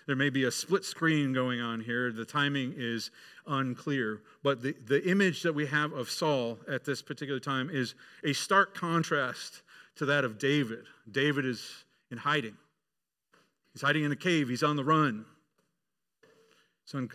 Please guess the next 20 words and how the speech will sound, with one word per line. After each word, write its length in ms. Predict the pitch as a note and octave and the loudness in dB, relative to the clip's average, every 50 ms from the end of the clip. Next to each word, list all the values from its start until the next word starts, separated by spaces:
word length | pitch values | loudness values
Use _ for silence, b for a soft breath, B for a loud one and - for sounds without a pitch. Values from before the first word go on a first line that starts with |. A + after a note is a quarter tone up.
| - | -6
under 160 | - D3+ C#3+ C#3 | -4 -2 -2 0
cover 300 | - F3 E3+ D3+ D3+ D3 | 2 4 4 4 4 2
of 80 | B2+ A#2+ | 4 4
darkness, 440 | D3+ D3+ D#3+ D#3 - C3+ A2+ - | 4 4 4 4 0 -6 -6 -6
he's 120 | - B2 B2 | -6 -6 -6
in 140 | C3 B2+ A2+ | -6 -6 -4
fear 260 | - - E3 D#3 C#3+ | 2 4 6 6 4
for 200 | - - D3 C#3 | 2 0 -2 -2
his 140 | A#2+ - - | -2 -2 0
life. 320 | D3 C#3+ C3+ A2+ G#2 - | 2 2 2 2 0 -4
Saul 480 | - - - D3 D#3 C#3+ C3+ B2+ B2+ B2 | -10 -4 -2 0 0 0 0 -2 -2 -4
is 640 | A#2 A#2+ A#2 A2 G#2+ G#2+ - - - - - - - _ _ _ _ _ _ _ _ _ _ - B2 | -4 -4 -4 -4 -6 -8 -10 -12 -12 -14 -14 -16 -20 _ _ _ _ _ _ _ _ _ _ -10 -6
out 120 | A#2 A#2 | -4 -4
in 80 | B2+ C3+ | -2 -2
the 120 | C3+ C3 | -2 -2
open, 300 | C3 D3 C3+ - B2+ G#2 G2+ _ _ _ _ _ _ _ _ _ _ _ _ _ _ _ _ _ _ _ _ _ _ _ _ _ _ | -2 -4 -6 -8 -14 -16 -16 _ _ _ _ _ _ _ _ _ _ _ _ _ _ _ _ _ _ _ _ _ _ _ _ _ _
in 100 | - B2 | -8 -6
a 40 | B2 | -2
high 220 | A#2+ D3+ D#3+ E3 E3 | 4 6 6 6 6
place. 680 | E3 - D#3+ B2+ A2 G#2 - - - - - - | 2 0 -4 -4 -4 -4 -8 -12 -14 -14 -14 -14